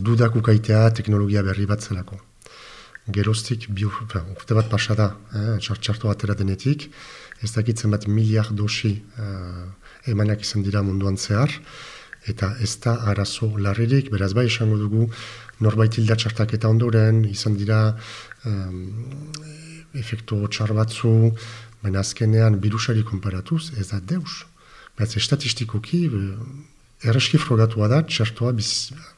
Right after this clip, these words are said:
anitzez hobea dela, eta ez da beste irtenbiderik, jendeak hori ulertu behar du.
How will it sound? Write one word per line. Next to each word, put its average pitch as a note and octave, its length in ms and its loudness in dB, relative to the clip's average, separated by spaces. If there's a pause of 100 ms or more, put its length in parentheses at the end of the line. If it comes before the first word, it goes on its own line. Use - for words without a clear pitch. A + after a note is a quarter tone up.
anitzez A2+ 460 2
hobea G#2+ 240 4
dela, D#3 220 4 (640)
eta A2 320 0 (680)
ez A2 140 2
da C#3+ 160 4
beste A#2+ 300 -2
irtenbiderik, C3+ 600 0
jendeak A#2+ 300 0
hori B2 120 4
ulertu A2 360 2
behar B2+ 140 0
du. E3+ 120 0